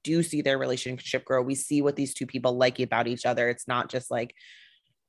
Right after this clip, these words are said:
hot people liking each other. Like, we see why they enjoy each other. We see why he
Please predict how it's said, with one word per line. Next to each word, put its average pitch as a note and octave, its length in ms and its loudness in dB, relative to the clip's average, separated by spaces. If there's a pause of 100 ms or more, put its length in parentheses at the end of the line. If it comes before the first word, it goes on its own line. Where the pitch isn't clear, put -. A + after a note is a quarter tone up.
(380)
hot - 340 2
people B2 260 -2
liking A#2+ 300 0
each A2+ 140 -4
other. A#2+ 180 0
Like, B2 180 -2
we E3 120 6
see G3 280 2
why C#3+ 460 8
they D3 180 4
enjoy C3+ 280 0
each C3+ 160 0
other. C3 200 2
We C#3 120 -4
see E3 260 2
why C3+ 380 6
he C#3+ 440 2